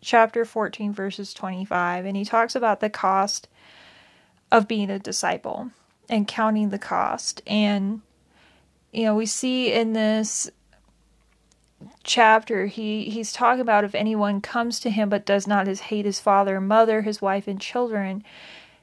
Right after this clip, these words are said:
his brothers and sisters, yes, even his own life, he cannot be n-, my disciple.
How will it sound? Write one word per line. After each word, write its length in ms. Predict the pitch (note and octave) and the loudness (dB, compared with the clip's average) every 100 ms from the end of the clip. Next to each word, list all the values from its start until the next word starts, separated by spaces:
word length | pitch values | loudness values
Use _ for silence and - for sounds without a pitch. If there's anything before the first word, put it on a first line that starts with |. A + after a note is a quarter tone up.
| _ | _
his 260 | A#3 A3 - | 0 0 4
brothers 480 | G#3+ G#3 G3+ G3+ | 4 6 2 -2
and 180 | - G3+ | -4 -4
sisters, 520 | G3+ G3+ - G3 F#3+ | -4 -6 -4 -6 -4
yes, 280 | G3+ G3+ G3 | 0 0 -2
even 220 | G#3+ G3 | -4 -4
his 180 | G3 F#3+ | -4 -2
own 220 | G3 F#3+ | -2 -2
life, 340 | F#3+ G3+ G3 G3+ | 2 4 4 0
he 120 | G#3 | -8
cannot 360 | - G3 F3+ F#3+ | -8 -6 -6 -6
be 120 | F#3+ | -6
n-, 140 | F3+ - | -8 -8
my 240 | G3+ G3 F#3 | -6 -4 -4
disciple. 800 | F#3+ - A3 B3+ B3+ F#3+ G3 | -6 -2 4 4 4 0 -2